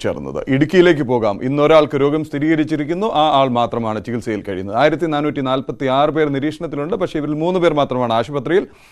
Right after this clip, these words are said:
മറ്റുള്ളവർ വീടുകളിലുമാണ്. സന്ദീപ് രാജാക്കാട് ചേരുന്നു. സന്ദീപ്, പതിനേഴ് ദിവസത്തിന് ശേഷം വീണ്ടും ഇടുക്കിയിൽ ഒരു പോസിറ്റീവ് കേസ്. ആർക്കാണ് രോഗബാധ,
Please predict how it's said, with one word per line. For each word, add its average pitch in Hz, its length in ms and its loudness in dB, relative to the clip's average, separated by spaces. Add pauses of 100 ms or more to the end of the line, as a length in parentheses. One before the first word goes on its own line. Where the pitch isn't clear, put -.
(140)
മറ്റുള്ളവർ 147 460 2
വീടുകളിലുമാണ്. 123 720 0
സന്ദീപ് 180 480 2
രാജാക്കാട് 127 680 2
ചേരുന്നു. 104 300 -4
സന്ദീപ്, 165 540 4 (440)
പതിനേഴ് 214 500 6
ദിവസത്തിന് 170 480 2
ശേഷം 143 360 -2
വീണ്ടും 139 340 -2
ഇടുക്കിയിൽ 131 360 -2
ഒരു 120 100 -2
പോസിറ്റീവ് 113 520 -2 (120)
കേസ്. 92 220 -6 (540)
ആർക്കാണ് 151 540 4
രോഗബാധ, 147 460 4